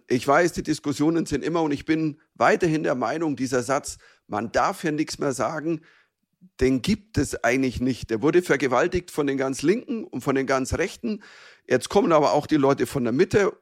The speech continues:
Und ich bin immer so, ein Comedian, der im Interview sagt, man darf ja nichts mehr sagen,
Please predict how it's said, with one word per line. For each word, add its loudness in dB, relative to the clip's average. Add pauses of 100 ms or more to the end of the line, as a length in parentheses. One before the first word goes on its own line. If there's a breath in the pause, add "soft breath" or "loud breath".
Und 0
ich -4
bin 4
immer 2
so, 2 (460 soft breath)
ein -8
Comedian, 2
der 4
im 0
Interview 2
sagt, 0
man -2
darf 2
ja 0
nichts -2
mehr 0
sagen, 0